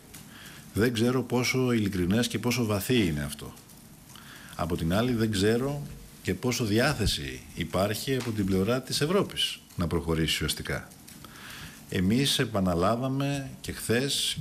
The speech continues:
και στους, ε, στην τουρκική ηγεσία αλλά και στην ευρωπαϊκή ηγεσία τις σταθερές μας θέσεις. Εμείς είμαστε υπέρ της προσέγγισης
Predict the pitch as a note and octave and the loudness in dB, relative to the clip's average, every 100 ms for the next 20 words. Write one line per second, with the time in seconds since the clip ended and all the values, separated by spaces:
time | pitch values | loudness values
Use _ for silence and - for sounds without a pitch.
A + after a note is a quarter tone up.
0 | - B2 A#2 F#2+ - - D#2+ D2+ C#2 C#2 | -2 -2 0 -2 0 0 2 0 0 -2
1 | - - - E2+ E2+ G#2+ A2 E2+ - A#2+ | -4 -4 -2 -2 0 2 2 2 2 2
2 | G#2+ A2+ A#2 G#2 F2 E2 D#2+ D#2+ G#2+ G2 | 2 2 -2 0 0 0 0 0 0 2
3 | E2+ - E2 D#2 D2 - B2+ B2+ - D#2+ | 0 -4 -4 -2 0 0 0 0 -2 -2
4 | F2+ A#2+ B2 G#2+ - A2+ F#2 - - - | 0 2 2 -2 2 2 2 -2 -6 -10
5 | - - - - - - - - F2 G2 | -16 -20 -20 -20 -20 -18 -18 -4 2 2
6 | C3+ B2+ C3+ B2 A2+ G2 - C3+ F2+ - | 2 0 0 0 0 0 2 0 0 -4
7 | - - - - - - - E2+ E2 G2 | -18 -20 -20 -20 -8 -4 0 2 2 4
8 | G2 D#2+ C#2 - B1 - | 4 2 -2 -4 -4 -8